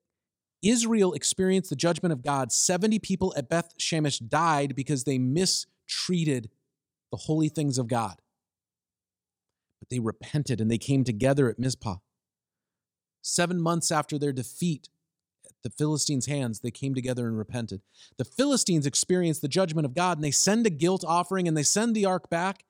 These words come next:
but then they continue in their worship of false gods. They don't cast out their immorality.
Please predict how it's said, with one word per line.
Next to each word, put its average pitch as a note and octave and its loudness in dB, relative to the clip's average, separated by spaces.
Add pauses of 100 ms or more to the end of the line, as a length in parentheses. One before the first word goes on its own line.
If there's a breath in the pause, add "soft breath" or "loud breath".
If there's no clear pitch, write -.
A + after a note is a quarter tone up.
(480)
but C3 -6
then F3+ 2
they F3+ 2
continue F3+ 2
in C3+ -2
their C3 0
worship C3+ 0
of B2 -6
false C3+ -2
gods. B2 -4 (240 soft breath)
They E3 0
don't G3 2
cast F3+ -2
out D#3 0 (200 soft breath)
their D#3 0
immorality. C#3+ 2